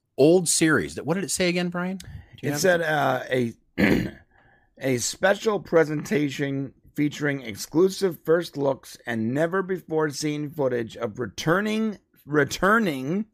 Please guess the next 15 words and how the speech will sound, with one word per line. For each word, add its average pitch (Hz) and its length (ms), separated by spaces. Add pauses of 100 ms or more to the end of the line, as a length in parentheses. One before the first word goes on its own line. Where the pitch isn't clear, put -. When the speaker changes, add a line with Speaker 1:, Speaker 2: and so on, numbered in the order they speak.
(120)
Speaker 1:
Yeah. 95 280 (160)
Speaker 2:
fan 175 440
favorites 143 540
and 120 120
a, 107 260
and 127 220
highly 156 460
anticipated 127 720
new 120 260
series. 90 600 (160)
Speaker 1:
Yeah. 127 380
So - 180
that 180 320
really 185 320
kinda, 160 280